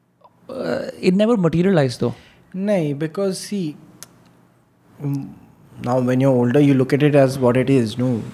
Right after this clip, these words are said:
Speaker 2: it wa-, it was basically they would set up these camps, et cetera, et cetera। So as a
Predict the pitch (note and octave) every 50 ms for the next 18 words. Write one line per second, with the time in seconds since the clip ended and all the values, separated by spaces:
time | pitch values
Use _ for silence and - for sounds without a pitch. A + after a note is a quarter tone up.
0 | - - C3 B2 - - B2+ C3 - - - C3+ C3 C#3 D3 D3+ C#3 C3 C3 B2
1 | A#2+ - D3+ D3+ - F3 F#3 F#3 F3 D#3+ - - - - - - - - - -
2 | - - - - - - C#3+ C3+ B2+ B2+ D3 C#3+ - C#3 A#2 C3+ C3+ C#3 D3 D3
3 | D3 - C3+ A2+ A#2 A#2+ B2+ B2+ B2+ - - B2 - B2+ A2+ - - B2 B2 A#2
4 | - - - - - E3 F#3 F#3 - E3+ D#3 D#3 D#3+ - - - - D#3 D#3+ -
5 | - - - - - - - - - - - - - C#3+ E3+ G3 G3 F#3 F#3 -
6 | - - - F3 F3+ F#3 G3 G3 F#3+ F#3